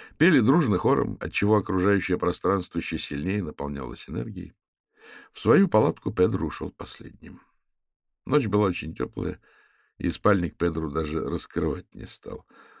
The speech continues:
Сунул мягкий кулек себе под голову. Откуда-то издалека тянуло влагой и сыростью, и Педро, блаженно вытянувшись на коврике, заснул. Проснулся он посреди ночи от шума изо всех сил лупящего по палатке дождя.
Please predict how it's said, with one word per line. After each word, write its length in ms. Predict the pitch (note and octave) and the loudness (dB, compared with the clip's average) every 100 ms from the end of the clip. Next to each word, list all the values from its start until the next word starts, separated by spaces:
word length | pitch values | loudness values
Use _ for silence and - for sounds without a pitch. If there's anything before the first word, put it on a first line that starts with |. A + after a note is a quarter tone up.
| _ | _
Сунул 380 | - B2+ G#2+ F#2 | 0 2 4 2
мягкий 340 | G2 F2+ - | 2 0 -4
кулек 340 | D#2 E2 E2+ - | -2 0 -2 -2
себе 280 | D#2 D2 | -8 -8
под 220 | - - - | -8 -10 -6
голову. 540 | - - - - - _ _ _ - | -4 -4 -4 -10 -16 _ _ _ -8
Откуда-то 520 | - A#2+ G#2+ F#2 F#2 | -4 2 2 4 4
издалека 460 | E2+ F2+ F2+ G#2 | 4 2 2 2
тянуло 400 | F#2 F2 F2+ D#2+ | 0 0 -2 -2
влагой 460 | D2 G2 A2 F#2+ F2+ | 0 0 2 0 -2
и 100 | A1 | -4
сыростью, 680 | - G#2+ G2 F2 - F2 - - - - _ - | -6 -2 0 0 -2 -4 -4 -8 -20 -20 _ -6
и 100 | A2 | 0
Педро, 380 | B2 A#2 G#2+ | 2 4 2
блаженно 500 | E2+ F#2 F2 G2 F2+ | 2 2 2 2 2
вытянувшись 680 | F2 F2 E2 D#2+ - C#2 - | 0 0 -4 -6 -6 -8 -10
на 100 | - | -14
коврике, 560 | - - A2+ G#2 G#2+ F2 | -8 -4 -2 -4 -6 -12
заснул. 760 | D#2 - - - - - - _ _ _ _ _ _ _ _ _ G#2 | -12 -14 -16 -16 -16 -16 -16 _ _ _ _ _ _ _ _ _ 0
Проснулся 460 | G#2+ - F3 C#3 | 2 4 4 4
он 140 | C#3 A2+ | 2 2
посреди 440 | G#2 - F2 D#2 | 0 2 0 0
ночи 340 | E2 - - | -2 -2 -4
от 120 | - - | -8 -6
шума 320 | - A2 F2 | -2 0 0
изо 220 | C#2 C2+ | 0 -4
всех 280 | - D2 - | -6 -8 -8
сил 200 | - G2 | -4 -2
лупящего 720 | F2 F#2 - - - E2 E2 | -2 -4 -6 -8 -6 -4 -4
по 180 | D2 C#2 | -4 -8
палатке 580 | - D2+ C#2+ D2+ _ D2 | -6 -6 -6 -8 _ -12
дождя. 640 | C2+ C#2+ C#2+ C2+ B1+ C#2+ | -8 -6 -6 -8 -10 -10